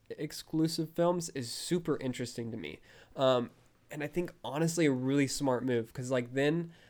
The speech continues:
they don't really, I mean, you don't really have to worry about box office there, which, um,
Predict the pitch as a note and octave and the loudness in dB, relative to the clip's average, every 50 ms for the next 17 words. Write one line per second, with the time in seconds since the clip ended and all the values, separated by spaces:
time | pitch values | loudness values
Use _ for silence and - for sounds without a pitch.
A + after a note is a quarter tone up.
0 | _ _ - C#3 C#3 - C3+ B2+ B2+ C#3 C#3 C#3+ C3+ - C#3+ C3+ C3+ C3+ C3+ C3+ | _ _ -20 -6 0 0 0 2 2 2 2 4 2 0 0 2 2 2 4 2
1 | C#3 C3+ C3 B2+ B2+ - - - - _ _ - C3 C3 C#3 D#3 F3+ F3+ F3+ E3 | 2 2 0 -2 -4 -8 -16 -20 -20 _ _ 0 4 6 6 6 6 6 6 4
2 | D#3 D#3+ D#3 C#3 C3+ C#3+ D3 C#3 B2+ A2 G#2 - - B2+ A#2 B2 C3 - - A2+ | 4 2 2 2 4 4 6 6 4 2 2 -2 -6 -4 -2 -2 -2 -2 -4 -6
3 | A#2+ - A#2+ A#2 - A2 G#2 - A#2 G#2 - - - D3+ - _ _ _ _ - | -6 -6 -8 -10 -10 -12 -10 -6 -6 -4 -4 -4 -6 -10 -12 _ _ _ _ -4
4 | C#3+ C3+ B2 A#2 A2+ - - - - - - - - - - - - _ _ _ | 0 2 4 4 2 0 -4 -10 -10 -12 -14 -18 -20 -20 -20 -20 -20 _ _ _
5 | - B2 A#2+ A#2 A2+ A2+ A2 A2 A2 A2 A2 | 0 2 4 6 6 6 4 4 2 0 -4